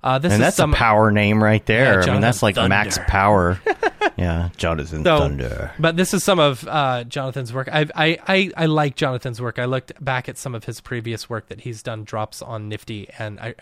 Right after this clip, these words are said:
Speaker 1: really like it. You know, mixed with pop culture and, uh, uh, kind of abstract type stuff. Really neat.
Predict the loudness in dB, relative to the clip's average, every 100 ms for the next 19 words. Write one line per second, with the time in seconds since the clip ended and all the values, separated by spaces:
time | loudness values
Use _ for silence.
0 | -12 -6 -4 -4 -6 -8 -10 -14 -12 -12
1 | -12 -12 -8 -6 -6 -8 -8 -10 -10 -10
2 | -12 -12 -14 -14 -10 -8 -6 -8 -8 -10
3 | -10 -10 -8 -8 -10 -12 _ _ _ -12
4 | -10 -10 -8 -6 -6 -10 -14 -6 -6 -6
5 | -8 -4 -4 -6 -12 -18 _ -12 -12 -10
6 | -8 -8 -12 _ -4 -4 -4 -10